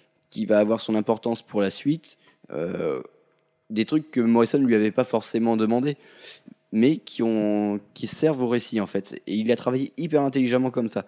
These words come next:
Et en fait, le premier numéro est un, une espèce de, de truc absolument génial dans, dans la narration, parce que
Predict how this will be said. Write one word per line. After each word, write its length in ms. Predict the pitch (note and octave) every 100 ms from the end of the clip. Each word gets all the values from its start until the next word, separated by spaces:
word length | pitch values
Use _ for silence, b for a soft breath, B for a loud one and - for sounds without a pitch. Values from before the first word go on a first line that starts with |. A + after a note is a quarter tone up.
| b
Et 120 | G2
en 40 | G2+
fait, 240 | C#3 C3
le 80 | A2+
premier 320 | - D3+ C#3+
numéro 420 | C#3 C3+ B2+ C#3+
est 40 | A2+
un, 180 | G2 -
une 120 | - G2+
espèce 340 | F#2+ B2 G#2
de, 760 | G2 F#2 F#2 F#2 - F2 - - - _ _ _ _ _ _ -
de 280 | G#2+ F#2+ A2
truc 380 | - C#3+ - -
absolument 360 | G#2 - A#2+ A#2
génial 420 | G#2 C3 C#3 C3+
dans, 420 | G#2 F#2+ F#2+ F#2+
dans 100 | G2
la 100 | G2
narration, 420 | G2+ G2+ G#2+ F3 F#3 B B B B B
parce 180 | A2+ -
que 220 | A#2+ A2